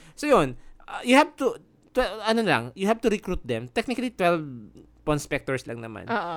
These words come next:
Speaker 1: So, they're divided into three, tama? Three teams.
Speaker 2: Oo.
Speaker 1: Yung red team, yellow
Speaker 2: Re-
Speaker 1: team, saka blue team.
Speaker 2: Mm-mm.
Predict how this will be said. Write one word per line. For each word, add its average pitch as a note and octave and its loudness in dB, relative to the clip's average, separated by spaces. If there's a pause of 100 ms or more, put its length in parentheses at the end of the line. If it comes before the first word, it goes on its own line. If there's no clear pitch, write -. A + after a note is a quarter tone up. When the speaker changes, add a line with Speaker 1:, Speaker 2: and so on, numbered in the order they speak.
Speaker 1:
So, G3 0 (800)
they're G#3+ 6
divided G3+ 4
into D3+ -4
three, C#3 -6 (260)
tama? B2+ -8
Three D#3+ 0
teams. D#3 -2
Speaker 2:
Oo. G3+ 0
Speaker 1:
Yung C3+ -4
red D#3 2
team, D#3+ -2
yellow C#3 -2
Speaker 2:
Re- C3+ -4
Speaker 1:
team, C3+ -4
saka A#2 -10
blue A#2+ -8
team. A#2+ -6
Speaker 2:
Mm-mm. F#3 -10